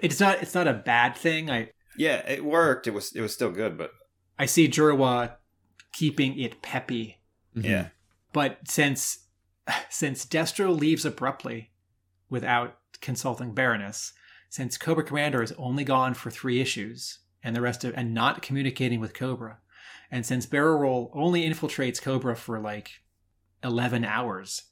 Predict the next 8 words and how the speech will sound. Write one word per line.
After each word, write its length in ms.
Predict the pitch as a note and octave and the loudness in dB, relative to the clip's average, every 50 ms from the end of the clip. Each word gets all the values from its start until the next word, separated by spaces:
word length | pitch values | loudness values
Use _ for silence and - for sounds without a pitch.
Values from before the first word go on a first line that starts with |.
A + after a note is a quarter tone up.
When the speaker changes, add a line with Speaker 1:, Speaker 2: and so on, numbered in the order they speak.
| _ _ _ _ _ - | _ _ _ _ _ -10
Speaker 1:
I 140 | A2+ B2 C3 | -8 -4 0
do 160 | D#3 A#3 A3+ | 2 2 2
wonder 400 | E3+ G#3+ B3+ A#3 E3 B2 A#2 A#2 | 4 4 4 6 6 4 4 2
if 340 | - B2 A#2+ A#2+ - - - _ _ _ _ _ _ _ _ _ _ - G#3 | 2 -2 -4 -4 -8 -14 -20 _ _ _ _ _ _ _ _ _ _ -18 -10
Jurawa 720 | C3+ - C#3+ C#3+ D3+ C#3+ C#3+ C3+ C3 B2+ B2 A#2+ A#2 G#2 - _ _ - | -4 0 2 2 4 4 2 2 2 0 -2 -4 -6 -12 -16 _ _ -6
is 400 | C3+ B2+ B2 A#2 - - - - _ _ _ _ _ _ _ _ _ _ _ _ _ - | -4 -4 -4 -4 -6 -10 -12 -14 _ _ _ _ _ _ _ _ _ _ _ _ _ -8
going 280 | - C3 C3 C3+ B2+ | -4 -2 -2 -2 -2
to, 500 | B2+ - C3 B2 A#2+ A#2 A2+ A2 A2 - | -2 -2 -2 0 0 -2 -4 -6 -8 -12